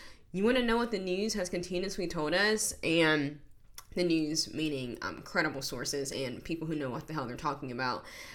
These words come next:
But, uh, like, you know, doctors and scientists, and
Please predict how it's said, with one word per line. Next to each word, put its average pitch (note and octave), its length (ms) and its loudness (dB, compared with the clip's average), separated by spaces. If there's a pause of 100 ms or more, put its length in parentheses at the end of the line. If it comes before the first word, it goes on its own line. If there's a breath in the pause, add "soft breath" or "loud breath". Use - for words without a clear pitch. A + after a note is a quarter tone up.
But, F3 580 12
uh, D3+ 540 8
like, - 180 2
you F#3+ 140 2
know, D#3+ 160 2 (160)
doctors E3 460 4
and D3 120 -4
scientists, D3+ 560 4
and C#3+ 240 -2